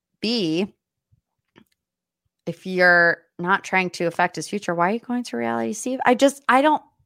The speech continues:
I don't, I don't love it. Okay.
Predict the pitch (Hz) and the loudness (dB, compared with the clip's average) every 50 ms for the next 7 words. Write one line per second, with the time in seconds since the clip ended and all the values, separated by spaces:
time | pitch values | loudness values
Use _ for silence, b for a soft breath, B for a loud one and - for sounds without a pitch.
0 | _ - - 240 262 311 349 392 403 370 - _ _ _ _ _ _ _ _ _ | _ -8 -4 -2 0 0 0 0 -2 -4 -8 _ _ _ _ _ _ _ _ _
1 | _ _ _ _ _ _ _ _ _ _ _ _ _ _ - - 311 - - - | _ _ _ _ _ _ _ _ _ _ _ _ _ _ -18 -16 -16 -14 -16 -16
2 | - - 415 554 571 571 508 - - - 214 233 247 294 - 262 262 247 226 151 | -16 -14 -12 -8 -6 -4 -6 -4 -4 -4 -4 -2 0 2 4 4 4 4 4 2
3 | 214 - 233 - | 2 0 -2 -6